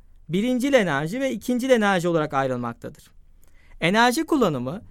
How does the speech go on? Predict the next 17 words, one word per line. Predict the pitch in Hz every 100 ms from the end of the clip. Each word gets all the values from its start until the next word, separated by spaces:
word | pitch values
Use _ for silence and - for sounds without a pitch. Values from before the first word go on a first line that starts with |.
| - -
ilk | 277 302
çağlardan | - 254 233 226 220 240 240
beri | 165 156
çeşitli | - 202 - 240
yollarla | 220 214 226 190
sağlanmış. | 143 135 123 117 117 208 - - _ - - - -
Sanayi | - 180 196 233 233
devriminin | 226 220 220 208
getirdikleriyle | 202 214 208 - 208 240 220
birlikte | 165 135 123 - 107
ise | - 170 214 _ _ - -
hem | - 190 254
kullanım | 277 247 226 240 - - -
hem | 147 143
de | 143
çeşitlenme | - 165 165 175 185 208
açısından | 208 - 190 190 202